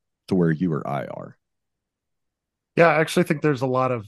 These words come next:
Speaker 2: opportunity right now for, for people like them,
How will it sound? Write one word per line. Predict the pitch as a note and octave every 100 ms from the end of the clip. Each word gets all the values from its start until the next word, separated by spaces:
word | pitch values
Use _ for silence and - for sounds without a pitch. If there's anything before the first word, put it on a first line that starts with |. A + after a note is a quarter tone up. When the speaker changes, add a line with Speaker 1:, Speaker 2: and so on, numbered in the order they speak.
| _
Speaker 2:
opportunity | C3+ B2+ A2 - C#3 C#3+ C3 G#2+
right | A2+ G#2+
now | A2+ A2+
for, | A2 A#2 G#2+ F#2
for | - B2+
people | - C#3+ C3+ B2+ A2+
like | B2 C#3+ -
them, | B2+ A#2 A2+